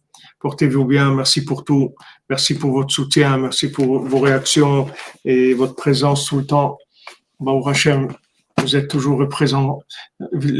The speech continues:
présent pour répondre. On est là, Baruch Hashem. On lâche pas. Voilà, on a commencé déjà aujourd'hui les travaux du Mishkan pour Rosh Hashanah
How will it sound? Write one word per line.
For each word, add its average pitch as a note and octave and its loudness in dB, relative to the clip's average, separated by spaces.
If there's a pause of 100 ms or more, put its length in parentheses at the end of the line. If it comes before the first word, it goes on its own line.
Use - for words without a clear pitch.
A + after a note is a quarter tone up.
(140)
présent D3 2
pour C3+ -2
répondre. C3+ 2 (720)
On C#3 2
est C#3+ 6
là, C#3 2 (100)
Baruch C3+ 0
Hashem. C3 -2 (540)
On C#3 0
lâche C#3 2
pas. C3 0
Voilà, C3+ 0
on C#3 0
a B2 -2
commencé C3+ 0
déjà B2+ 0 (680)
aujourd'hui C3+ -2
les C3 2
travaux C3 0
du C3+ -2
Mishkan C3 2
pour B2+ -6
Rosh B2 -2
Hashanah C3+ 2